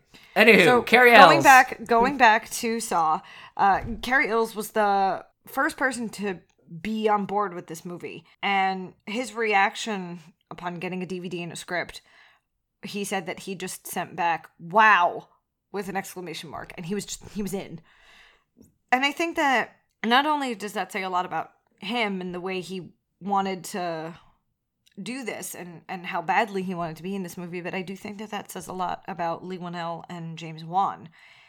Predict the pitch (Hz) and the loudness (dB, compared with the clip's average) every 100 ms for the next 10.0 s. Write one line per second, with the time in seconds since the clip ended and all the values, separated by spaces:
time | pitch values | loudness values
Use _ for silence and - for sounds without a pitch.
0 | _ _ 190 190 180 170 165 - _ _ | _ _ -6 -4 -4 -8 -12 -18 _ _
1 | _ _ _ _ _ _ 170 180 160 _ | _ _ _ _ _ _ -12 -12 -14 _
2 | 165 190 269 302 - 196 196 175 170 170 | -6 -2 -2 -4 -10 -10 -8 -10 -8 -10
3 | 170 170 - 180 196 - 175 170 208 214 | -10 -10 -14 -14 -12 -8 -4 -4 -6 -12
4 | 196 175 170 185 175 165 175 - 180 170 | -12 -12 -14 -12 -12 -14 -16 -14 -12 -10
5 | 165 127 - 180 175 165 135 - - - | -12 -16 -14 -14 -12 -16 -18 -20 -20 -20
6 | - _ _ _ _ - 190 202 - 269 | -20 _ _ _ _ -16 -12 -4 2 2
7 | - 233 185 185 175 170 220 220 220 - | 0 -4 -4 -6 -8 -8 -8 -8 -10 -10
8 | - - _ 208 202 214 196 185 180 160 | -16 -20 _ -10 -2 -2 -2 -8 -10 -10
9 | 156 156 - 160 - 175 196 190 170 | -12 -16 -16 -16 -14 -8 -6 -6 -8